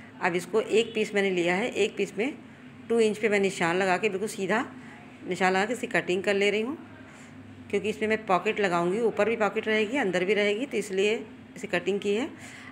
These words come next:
अब मैं पतली पतली सी strip काट ले रही हूँ finishing के लिए। अब ये, ये zip मैंने ली है, zip को उल्टा करके रखा है और रखने के बाद इसको भी ऊपर से finish करके अंदर से भी fold करके सिलाई लगा ली है। ये देखिए,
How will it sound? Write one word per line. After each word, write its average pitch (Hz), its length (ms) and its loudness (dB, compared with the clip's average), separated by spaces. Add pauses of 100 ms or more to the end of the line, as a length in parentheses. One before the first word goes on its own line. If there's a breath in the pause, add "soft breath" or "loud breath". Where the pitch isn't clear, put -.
(120)
अब 190 100 4
मैं 196 140 2
पतली 190 220 0
पतली 208 320 0
सी - 200 -8 (100)
strip - 320 -6
काट 180 280 4
ले 185 200 2
रही 196 160 0
हूँ 208 180 -2
finishing 180 520 0
के 208 100 4
लिए। 214 260 0 (640 loud breath)
अब 180 120 0
ये, 202 160 4 (400)
ये 190 140 2
zip 170 340 -4
मैंने 196 200 2
ली 196 200 0
है, 240 100 0
zip 196 160 0
को 214 180 0 (460)
उल्टा 185 160 2
करके 190 300 2
रखा 190 280 0
है 240 180 0 (640)
और 175 140 4
रखने 190 360 0
के 208 120 0
बाद 190 260 2
इसको 196 320 -2
भी 214 80 2
ऊपर 208 220 4
से 220 120 -6
finish 208 320 0
करके 202 280 0
अंदर 196 260 2
से 190 140 -4
भी 220 100 2
fold 180 320 0
करके 180 220 0
सिलाई 185 300 2
लगा 143 260 0
ली 151 120 -4
है। 165 140 -4
ये 165 60 2
देखिए, 202 340 -4